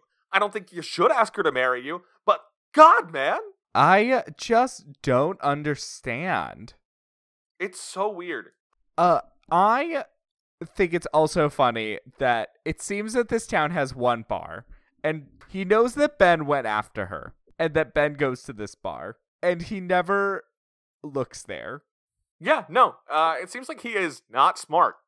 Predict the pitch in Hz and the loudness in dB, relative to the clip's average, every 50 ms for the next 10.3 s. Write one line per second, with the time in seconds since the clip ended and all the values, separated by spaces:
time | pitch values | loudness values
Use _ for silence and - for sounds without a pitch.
0 | _ - 143 156 160 147 160 165 - - - 170 143 - - 151 - 143 165 151 | _ -8 -6 -6 -4 -4 -6 -8 -10 -10 -12 -12 -12 -14 -14 -12 -8 -8 -8 -8
1 | 139 113 - 107 131 - 135 107 - - - _ _ _ _ _ _ - 165 165 | -8 -4 -2 0 0 0 0 -2 -4 -6 -12 _ _ _ _ _ _ 0 0 2
2 | 170 175 - - 175 170 156 127 - 165 147 151 160 156 147 - - - 123 123 | 2 0 -2 -4 -4 -6 -6 -6 -10 -10 -8 -4 -4 -4 -4 -6 -6 -4 -4 -4
3 | 120 - 151 127 117 120 120 117 113 113 110 107 107 104 104 101 92 - - 92 | -4 -6 -10 -10 -8 -6 -6 -6 -6 -6 -6 -6 -6 -6 -8 -12 -12 -10 -10 -10
4 | 87 85 82 87 82 87 85 87 98 - _ _ _ _ _ - - 165 160 160 | -10 -12 -16 -18 -16 -14 -14 -14 -16 -18 _ _ _ _ _ 0 4 6 6 6
5 | 156 151 131 143 175 180 214 226 - - 170 160 156 151 147 147 143 143 143 139 | 6 4 2 -2 -2 0 0 0 0 -2 0 2 4 4 4 2 -2 -2 -6 -10
6 | - _ _ _ - - - 175 170 165 165 - - - - - 135 131 127 143 | -16 _ _ _ -2 2 4 4 4 4 2 2 2 4 6 8 8 8 8 6
7 | 135 113 101 107 123 131 131 - - 131 120 120 - - 127 127 120 113 110 117 | 4 2 2 2 2 2 2 2 2 2 2 2 0 -2 -4 -4 -4 -4 -4 -4
8 | 117 - 110 110 113 113 - 113 107 - - - 110 104 101 95 92 98 104 - | -4 -4 -2 -4 -4 -4 -6 -10 -16 -12 -6 -2 -2 -2 -2 -2 -6 -12 -16 -18
9 | 95 87 - - 143 147 123 120 170 147 123 101 110 117 127 - - - 214 - | -18 -18 -18 -10 -4 -4 2 4 6 4 4 4 -2 -8 -8 -6 -4 -6 -6 -6
10 | - - - - - | -6 -10 -14 -16 -16